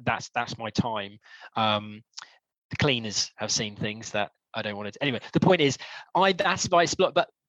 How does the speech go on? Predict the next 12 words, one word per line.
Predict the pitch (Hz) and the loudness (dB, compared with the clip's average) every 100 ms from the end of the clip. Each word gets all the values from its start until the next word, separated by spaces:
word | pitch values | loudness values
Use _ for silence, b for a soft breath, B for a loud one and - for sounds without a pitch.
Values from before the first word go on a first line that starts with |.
| _ | _
that | 175 - | -2 0
took | - 165 - | 2 0 0
months | 139 160 120 - | -2 -2 -2 -8
to | - | -8
perfect, | 135 - 156 - - | -8 -2 -2 -2 -6
because | - 127 - | -4 -4 0
then | 147 131 131 - | 0 0 -4 -8
TikTok | - - 156 139 | -4 -2 -2 0
had | 139 | 0
a | 127 | 2
thing | 143 156 | 4 2
where, | 127 120 117 | 2 0 0